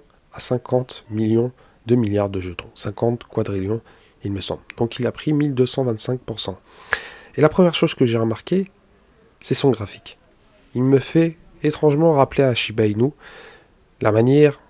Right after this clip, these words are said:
où le meme coin a été, euh, créé et comment il a explosé, surtout de cette manière-là. Donc Catcoin existe depuis, euh, plus de deux ans, donc on peut voir, hein.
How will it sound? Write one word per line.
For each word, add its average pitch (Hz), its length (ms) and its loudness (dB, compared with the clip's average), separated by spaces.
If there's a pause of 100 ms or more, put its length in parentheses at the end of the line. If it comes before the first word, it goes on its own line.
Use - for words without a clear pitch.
(480)
où 117 160 0
le 92 400 -2 (260)
meme 107 200 -4
coin 127 360 2 (1300)
a 101 100 0
été, 107 420 2
euh, 95 60 -2 (680)
créé 143 380 2 (880)
et 113 80 -4
comment 120 260 2
il 120 120 2
a 110 120 0
explosé, 104 800 -2 (100)
surtout - 460 -6 (580)
de 104 80 -2
cette - 240 0
manière-là. 110 480 0 (920)
Donc 135 280 6
Catcoin 151 340 4
existe 113 320 -2
depuis, 98 420 -6
euh, 85 60 -14 (100)
plus 113 100 -8
de 101 60 -10
deux 95 260 -8
ans, 135 100 -2 (540)
donc 98 220 -14
on - 20 -14
peut - 140 -12
voir, 104 340 0
hein. 101 160 -12